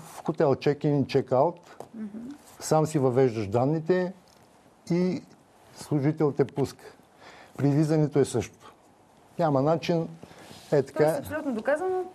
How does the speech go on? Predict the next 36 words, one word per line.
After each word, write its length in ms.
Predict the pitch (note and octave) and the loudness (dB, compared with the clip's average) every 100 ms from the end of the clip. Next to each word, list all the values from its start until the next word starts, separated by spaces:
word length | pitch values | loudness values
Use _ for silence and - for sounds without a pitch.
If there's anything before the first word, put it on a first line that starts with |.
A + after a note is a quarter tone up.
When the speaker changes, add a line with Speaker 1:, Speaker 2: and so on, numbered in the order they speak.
| - | -8
Speaker 2:
единият 540 | C#4+ C#4 C4 A#3 G#3 | -4 -4 -2 0 0
Speaker 1:
Да. 120 | G3 - | 0 -2
Speaker 2:
от, 60 | A#3+ | -4
а, 120 | G#3+ | -4
тези 300 | G#3+ G#3+ G3 | -2 -2 -2
хора 300 | C4 D4+ E4+ | 0 0 0
не, 480 | D4+ C4+ C4 B3+ B3 | 0 0 0 0 0
не 200 | B3 A#3+ | -2 -2
се 140 | C4 B3+ A#3+ | 0 0 0
е 80 | A#3 | -2
качвал 360 | A#3+ A3 B3 | -4 -2 -4
на 120 | A3 | -4
симулатора. 460 | A3 A#3+ G3 F#3+ F#3+ | -2 0 0 -2 -6
Другия? 440 | F#3+ C#4 C4+ C4 C#4+ - - - | -2 0 0 -2 -2 -14 -20 -4
Speaker 1:
А, 220 | E3 E3 | 4 4
другият 580 | D3+ F#3+ F3 G3 G3+ G3+ | 6 4 6 6 6 4
общо 580 | F#3 - - F3+ E3+ D#3 D#3+ | 4 2 2 4 4 2 2
е 100 | C#3 | 2
присъствал 580 | C3+ B2 D#3+ - F3 D#3+ | 2 -2 -4 2 2 2
тридесет 400 | C#3+ D#3+ D#3 B2 | 2 2 2 2
и 20 | |
четири 300 | - C3 A#2+ | 2 2 0
минути 480 | A2+ A#2 A2+ F3+ E3 | 2 0 0 0 2
в 220 | C#3+ A#2+ - - | 2 -2 -6 -16
симулатора, 640 | - B2 B2+ B2+ B2+ D#3 | -4 2 4 4 2 0
заедно 340 | D3 C3+ B2+ A2+ | 4 4 2 -2
с 80 | A2 | -2
инструктора, 440 | G2+ - D#3 D#3 | -2 -2 -4 -4
защото 380 | D3 C#3+ C3+ C3+ - | 0 0 0 -4 -2
не, 220 | D3 B2 | 0 0
по 160 | A#2+ C#3 | 0 2
незнайни 380 | C3 C#3 C#3+ A#2+ | 4 4 2 0
какви 220 | - C3+ | -2 -4
причини 420 | A#2+ G2+ B2+ D#3 | -2 -4 -2 0
инструктора 440 | D3+ - B2+ - A#2+ | 0 -2 -4 -2 0
напуска 560 | A2+ G#2+ A2 - - | 0 -2 -4 -4 -18